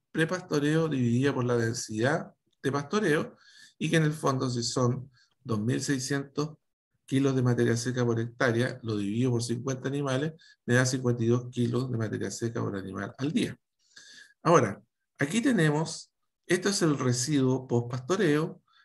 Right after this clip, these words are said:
la oferta diaria que yo le estoy entregando, y esta es la disponibilidad de ingreso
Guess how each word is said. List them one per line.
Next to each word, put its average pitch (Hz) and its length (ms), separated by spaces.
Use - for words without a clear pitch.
la 123 140
oferta 120 520
diaria 123 480
que 117 100
yo 113 120
le 117 80
estoy 120 280
entregando, 180 680
y 165 180
esta 170 200
es 180 60
la 156 100
disponibilidad 123 720
de 123 80
ingreso 127 720